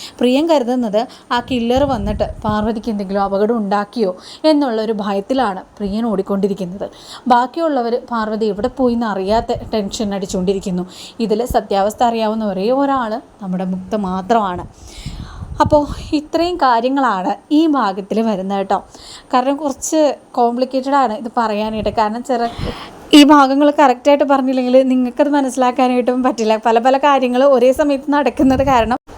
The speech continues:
അതിനെല്ലാത്തിനെയും കൂടെ ഒരുമിച്ച് ചേർത്ത് ഏകോപിപ്പിച്ച്,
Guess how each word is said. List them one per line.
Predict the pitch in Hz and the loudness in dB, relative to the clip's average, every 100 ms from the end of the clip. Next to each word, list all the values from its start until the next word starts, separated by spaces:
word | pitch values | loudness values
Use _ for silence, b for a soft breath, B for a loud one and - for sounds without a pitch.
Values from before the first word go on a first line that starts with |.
| - | 4
അതിനെല്ലാത്തിനെയും | 247 294 339 302 294 311 330 339 | 6 8 8 6 6 4 4 2
കൂടെ | 330 311 311 | 4 6 4
ഒരുമിച്ച് | 302 262 262 302 | 4 0 -2 0
ചേർത്ത് | 320 285 240 247 330 B B B - | 2 2 2 0 0 B B B 0
ഏകോപിപ്പിച്ച്, | 247 247 285 277 294 | 2 4 4 2 -2